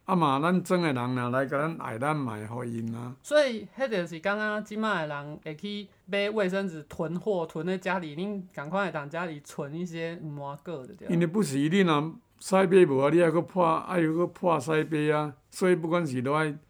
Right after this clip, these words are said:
Speaker 1: 准备咧，因为迄、迄个时阵伫便所诶时阵，会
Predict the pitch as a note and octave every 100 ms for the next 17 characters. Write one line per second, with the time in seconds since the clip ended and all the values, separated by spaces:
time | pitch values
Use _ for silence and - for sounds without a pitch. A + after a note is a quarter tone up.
0 | - E3+ E3 C#3+ B2+ D3 F3+ F3 E3 G3
1 | G3 F3 - G#3+ F#3+ F3+ F3+ D#3 E3+ E3+
2 | C#3+ C3+ C#3 C3 B2+ G3 D#3 C#3+ C3+ C#3+
3 | D3+ C3+ C3 A#2+